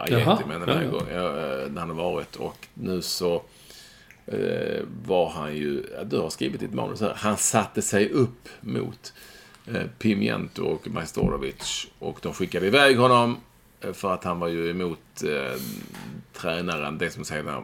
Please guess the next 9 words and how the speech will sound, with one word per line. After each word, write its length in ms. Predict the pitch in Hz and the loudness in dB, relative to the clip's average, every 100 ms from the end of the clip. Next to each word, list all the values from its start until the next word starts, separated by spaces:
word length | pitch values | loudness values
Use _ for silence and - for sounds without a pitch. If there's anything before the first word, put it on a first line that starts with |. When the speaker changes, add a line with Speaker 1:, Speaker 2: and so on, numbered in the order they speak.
| - | -6
Speaker 1:
sedermera, 540 | - 98 92 82 76 | 0 2 2 0 0
några 160 | 90 104 | 2 6
månader 280 | 127 135 | 6 6
senare 380 | 107 120 113 98 | 6 6 6 4
blev 220 | 90 90 | 4 2
ett 100 | 90 - - - - - - - - 101 107 104 | 2 -2 -12 -20 -18 -16 -16 -16 -10 -4 -2 -2
sju 220 | - 107 | 2 4
jäklas, 680 | 87 104 - 87 - - - | 6 4 2 0 -2 -6 -6
eh, 380 | - 87 80 | -2 -2 -2